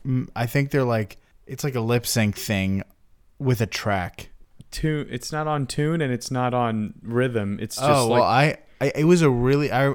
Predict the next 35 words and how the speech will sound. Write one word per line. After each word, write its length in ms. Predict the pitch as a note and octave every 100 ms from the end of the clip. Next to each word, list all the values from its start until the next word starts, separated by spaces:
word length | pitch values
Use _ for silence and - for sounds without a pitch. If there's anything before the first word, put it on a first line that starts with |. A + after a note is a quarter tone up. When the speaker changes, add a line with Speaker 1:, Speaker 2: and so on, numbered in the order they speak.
| -
Speaker 1:
I 100 | B2
watched 380 | A#2 B2 D3+ -
a 40 |
video 280 | C3+ C#3 C#3
with 160 | C3+ A#2
a 80 | G#2+
really 380 | A2 B2 C3
weird, 680 | A2 G#2+ A#2 A#2+ B2 A#2+ A#2+
bad 560 | A#2 G#2+ G#2 G2+ A#2 A#2
song, 580 | - G#2 G2 G#2+ D3+ D#3+ _ _ _ -
and 120 | C3+
it 320 | A#2+ - - -
definitely 420 | C#3 C#3+ C#3 B2+
was 240 | A2+ A#2+ A2
a 80 |
track 560 | F#2+ - B2 B2 A#2 -
playing. 500 | - G2+ F2+ G2 G2+ _ _ - - - -
Like, 140 | A#2+ A2+
there 120 | C3+
Speaker 2:
Huh. 40 |
Speaker 1:
was, 120 | B2 A2+
it, 180 | C3+ -
there 160 | C#3
was 140 | C#3+ C3
a 60 |
full 280 | - E3+ C3+
instrument, 500 | C3+ - A#2 A2+ A2
some 240 | - B2
of 140 | A#2+ G#2
which 180 | A2+ G#2+
were 140 | G#2+
not 420 | A2 A2+ E2+ - - - -
featured 680 | C#3 B2+ - G#2+ G2 G#2 - -
with 400 | A2+ G#2 G2 - _ _ _ _ - -
seal 680 | - - B2 A#2 G2+ G#2